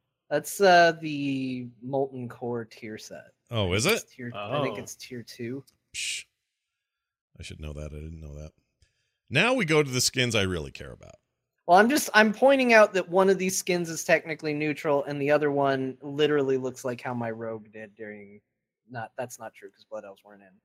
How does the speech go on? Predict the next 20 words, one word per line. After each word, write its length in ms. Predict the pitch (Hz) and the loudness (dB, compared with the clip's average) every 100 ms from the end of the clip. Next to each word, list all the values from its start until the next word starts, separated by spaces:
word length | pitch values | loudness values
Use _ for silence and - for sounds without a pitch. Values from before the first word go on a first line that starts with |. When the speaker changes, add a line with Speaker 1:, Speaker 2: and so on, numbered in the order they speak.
| _ | _
Speaker 1:
during 180 | 101 110 | -20 -20
Molten 260 | 123 _ _ | -20 _ _
Core, 280 | - - 92 | -20 -18 -20
so 240 | - 113 113 | -14 -10 -8
I'm 160 | 110 | -10
lying 280 | 107 92 95 127 | -12 -14 -18 _
to 80 | - | -20
you 140 | 101 - | -20 -10
all 80 | 101 | -6
Speaker 2:
Right. 200 | 90 80 | -4 -6
Speaker 1:
right 100 | - | -10
now, 40 | - | -6
Speaker 2:
Blood, 220 | 101 101 | -2 0
Speaker 1:
but 60 | 92 | -2
Speaker 2:
Blood 200 | 101 101 | -2 0
Elves 180 | 98 92 | 0 -2
were 120 | 95 | -4
not 180 | 90 - | -4 -6
there 160 | 82 73 | -8 -10
yet. 200 | 62 | -14